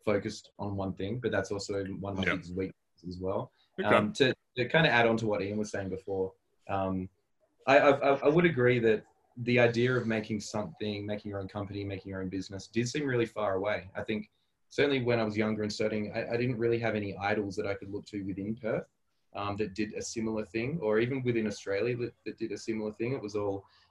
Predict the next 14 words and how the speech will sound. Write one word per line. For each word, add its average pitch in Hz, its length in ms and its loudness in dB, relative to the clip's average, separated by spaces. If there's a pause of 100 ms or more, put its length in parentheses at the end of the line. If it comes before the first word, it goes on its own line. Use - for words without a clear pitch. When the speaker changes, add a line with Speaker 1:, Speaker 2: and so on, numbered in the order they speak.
(100)
Speaker 1:
you 104 80 -4
know, 98 60 0
it 98 60 -2
was 101 120 -4
all 101 100 0
getting 95 220 -4
mining 95 320 -2
jobs 92 340 -4
at 90 160 -4
Rio, 95 280 -4
Rio 90 200 -4
Tinto 90 400 -8
and, 90 220 -12
and, 87 100 -14